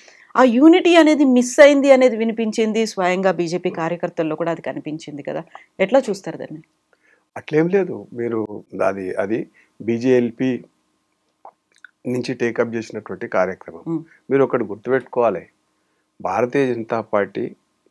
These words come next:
Speaker 2: స్టేట్ పార్టీగా నిర్ణయం చేయకపోతే ఏ ప్రోగ్రామ్ జరగదు, గుర్తుపెట్టుకోండి. ఏ
Speaker 1: కానీ
Speaker 2: చిన్న
Speaker 1: రా-, అటెండ్ అవ్వలేదు.
Speaker 2: నేను,
Speaker 1: ఎందుకని?
Speaker 2: నేను, అంటే
Speaker 1: హైదరాబాద్లోనే జరిగింది,
Speaker 2: నేను, నేను
Speaker 1: రాజా సింగ్ రాలేదు.
Speaker 2: నేను అదే చెప్తా ఉన్నా, రాజా సింగ్ ఎందుకు రాలేదనేటువంటి విషయం నేను కామెంట్ చేయను. కానీ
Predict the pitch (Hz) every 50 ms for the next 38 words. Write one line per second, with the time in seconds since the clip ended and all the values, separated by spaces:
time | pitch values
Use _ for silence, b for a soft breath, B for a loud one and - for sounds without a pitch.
0 | _ _ _ _ _ _ _ - - - - - 127 120 139 156 151 - - -
1 | 117 110 110 - - 117 107 107 107 110 - 233 - _ _ _ _ _ _ _
2 | - - 117 117 113 117 131 139 139 131 123 120 113 117 - 113 110 - 110 107
3 | 104 104 107 104 101 98 101 107 107 101 90 95 92 82 80 - _ - 107 95
4 | 92 - 95 82 - - - - - - _ _ _ _ _ _ _ _ _ _
5 | - 190 214 113 - 285 294 330 302 240 247 254 269 262 214 247 254 285 311 285
6 | 294 277 277 269 262 254 262 247 262 254 247 - - 226 233 233 254 247 247 233
7 | 233 233 233 - - _ - - 208 220 - 220 220 262 254 262 262 254 262 254
8 | 254 254 247 208 220 202 208 202 202 202 196 202 208 208 151 - - - - 208
9 | 202 202 190 208 202 - 202 196 185 185 180 180 175 175 170 - 160 160 160 104
10 | 98 107 127 131 120 - - - - 87 80 85 85 85 - 143 208 226 - _
11 | _ _ _ - 98 101 113 123 123 123 131 127 123 117 120 120 120 120 120 -
12 | _ _ _ - 101 107 117 123 120 120 117 113 110 110 110 110 107 110 107 104
13 | - - 104 104 104 101 - - 104 107 104 98 98 98 - 92 87 101 101 98
14 | 95 - - 90 85 - 85 - - 156 202